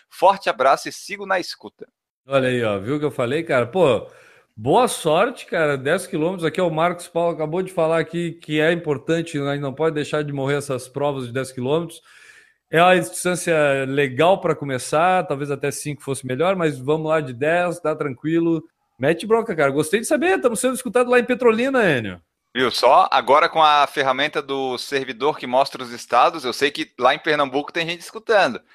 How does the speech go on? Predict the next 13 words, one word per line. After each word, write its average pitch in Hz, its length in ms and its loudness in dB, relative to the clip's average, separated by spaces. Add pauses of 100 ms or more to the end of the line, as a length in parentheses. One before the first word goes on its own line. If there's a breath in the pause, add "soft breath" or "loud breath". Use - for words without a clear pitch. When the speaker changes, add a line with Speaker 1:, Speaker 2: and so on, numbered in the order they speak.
(160 soft breath)
Speaker 1:
A 120 100 2
cidade 135 460 2
ainda, 165 160 2 (280)
ainda 170 240 4
não 180 140 0
desenvolveram, 175 560 0
mas 117 140 0
quando 139 180 0
aparecer 139 460 2
vai 147 140 2
tá 147 160 0
lá 151 120 4
Petrolina. 139 640 -8